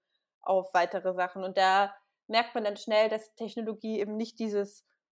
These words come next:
objektive, neutrale Feld ist, für das, glaub ich, viele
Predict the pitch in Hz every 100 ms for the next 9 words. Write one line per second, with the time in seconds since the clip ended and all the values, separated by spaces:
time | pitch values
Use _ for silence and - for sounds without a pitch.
0 | - 220 - 226 - - 226 208 202 190
1 | - 202 202 196 - 190 202 202 - 202
2 | 240 247 - 262 - - - 202 208 -
3 | - 202 196 - 240 233 208 196